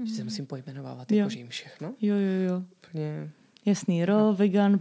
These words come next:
Speaker 3: paleo, eh, gluten free, já, já nevím, co, mohla bych pokračovat. <laughs> Hlavně to nalepit na všechny potraviny a ještě na to napsat detox.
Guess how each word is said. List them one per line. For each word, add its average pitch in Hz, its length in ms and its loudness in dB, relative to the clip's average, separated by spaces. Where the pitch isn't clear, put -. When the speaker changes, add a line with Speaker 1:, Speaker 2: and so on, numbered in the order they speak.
Speaker 3:
paleo, 196 440 6
eh, 175 280 2
gluten 185 340 2
free, 190 240 2
já, 175 240 2
já 180 140 4
nevím, 170 240 4
co, - 160 0
mohla 165 180 2
bych 165 100 0
pokračovat. 226 840 4
<laughs> 302 200 0
Hlavně 233 200 4
to 226 100 2
nalepit 220 300 6
na 202 100 4
všechny 208 260 2
potraviny 180 520 2
a - 20 2
ještě 180 180 0
na 170 60 0
to - 60 -2
napsat 160 240 0
detox. 123 380 -2